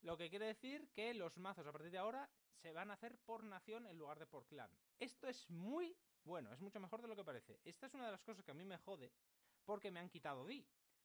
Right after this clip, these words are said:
Pero por otro lado, estoy viendo que es en plan de, ya, pero va a ser más fácil mantener un equilibrio de poder en el juego, porque es más fácil tener controlado cinco, cinco clanes, vamos a llamarlos, o cinco naciones, o cinco colores, llámalo como quieras,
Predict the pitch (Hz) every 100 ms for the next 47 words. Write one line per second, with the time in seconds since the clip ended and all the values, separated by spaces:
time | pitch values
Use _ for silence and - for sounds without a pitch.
0 | _ _ _ _ 165 156 143 202 262 262
1 | 269 220 220 147 226 226 240 240 196 190
2 | 190 175 170 156 151 - _ - 143 139
3 | 208 214 _ - 135 135 151 180 - 220
4 | 196 190 185 - 190 208 - 143 160 -
5 | 127 127 123 131 147 190 151 - 156 175
6 | 175 175 180 185 151 127 135 131 127 170
7 | 143 120 120 120 190 190 139 - - 110
8 | 131 147 180 - 190 156 110 127 143 160
9 | 165 175 117 - 147 160 160 165 160 _
10 | _ _ _ _ _ _ - 143 156 156
11 | 151 151 - 180 180 147 135 135 143 165
12 | 127 107 117 147 147 139 185 113 - 127
13 | 151 160 156 147 98 120 143 147 143 131
14 | 156 131